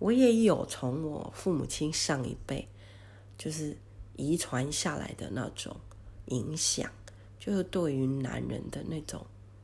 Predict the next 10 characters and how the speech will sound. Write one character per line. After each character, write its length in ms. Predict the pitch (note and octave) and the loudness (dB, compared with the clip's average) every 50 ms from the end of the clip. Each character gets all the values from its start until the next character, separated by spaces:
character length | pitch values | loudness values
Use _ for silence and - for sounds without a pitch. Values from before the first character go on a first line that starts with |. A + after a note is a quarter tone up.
| - - - - - - - - - - - - - - - - | -20 -20 -20 -20 -20 -20 -18 -18 -18 -18 -18 -18 -18 -18 -18 -8
父 240 | - - G3+ D#3+ - - | -2 0 2 2 2 -2
权， 260 | - - - - - - - D#3+ - - - - - | -6 -8 -8 -8 -10 -12 -14 -16 -16 -16 -18 -18 -16
哈， 240 | - - - - - - - - | -12 -10 -10 -10 -10 -12 -12 -10
或 80 | E3 | -8
是 300 | D3+ - - E3 D#3 C#3 - G1+ - - - - - - - - - - - - - | -8 -6 -6 -4 -4 -4 -4 -6 -8 -12 -14 -16 -18 -20 -20 -18 -18 -20 -16 -8 -4
大 160 | F3+ E3 D#3 | -2 -2 0
男 180 | C3+ B2+ B2 | 0 0 -2
人 180 | C3+ C#3+ D3 C#3+ - | -2 -4 -4 -6 -6
主 240 | - - - - - | -6 -8 -6 -4 -2
义， 240 | - D3 D#3 - | 0 0 0 -2